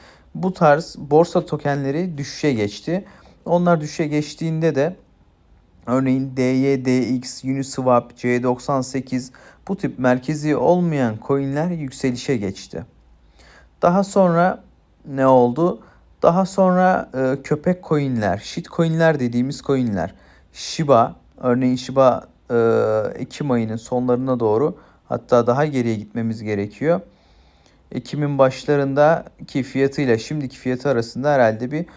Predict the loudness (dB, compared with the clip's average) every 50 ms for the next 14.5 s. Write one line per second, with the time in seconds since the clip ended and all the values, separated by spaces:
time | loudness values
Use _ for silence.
0 | -20 -20 -20 _ _ _ -2 0 0 0 -2 -6 -12 _ _ -14 -12 -10 -8 -8
1 | -8 -8 -8 -10 -10 -12 -12 -12 -10 -8 -8 -6 -6 -6 -4 -4 -2 -4 -4 -6
2 | -8 -14 -12 -10 -8 -6 0 0 0 0 2 0 -2 -2 -2 -2 -4 -6 -6 -10
3 | -16 _ _ _ _ -16 -16 -10 -6 -6 0 4 4 6 6 4 2 0 -6 _
4 | _ _ _ _ _ -4 -4 -4 -2 -4 -8 -12 -4 -2 2 4 4 4 4 2
5 | 0 -6 -18 _ _ _ _ _ _ _ _ _ _ _ _ _ _ _ _ -6
6 | -4 -2 -2 -2 -2 -4 -4 -6 -6 -6 -4 -4 -2 -2 0 0 0 0 0 -2
7 | -2 -2 -2 -2 -4 -8 -6 -2 0 0 0 0 -2 -8 _ _ _ _ _ _
8 | _ _ _ -2 -2 -2 -2 -2 -4 -4 -2 0 0 0 0 0 -2 -2 0 -2
9 | -2 -4 -4 -4 -2 -2 -2 -4 -4 -4 -2 0 0 2 0 0 -2 -4 -6 _
10 | _ _ _ _ _ _ -20 -20 _ _ _ _ -4 -2 0 0 2 2 4 4
11 | 4 4 4 4 4 4 4 4 4 2 2 0 -4 -6 -10 -14 _ _ _ _
12 | _ -20 -20 -20 -20 _ _ _ _ _ _ _ -16 -14 -14 -14 -14 -16 _ _
13 | _ _ _ -6 -4 -4 -4 -4 -6 -6 -8 -12 -14 -14 -14 -6 -2 0 0 0
14 | 0 0 0 2 2 2 2 0 -4 -8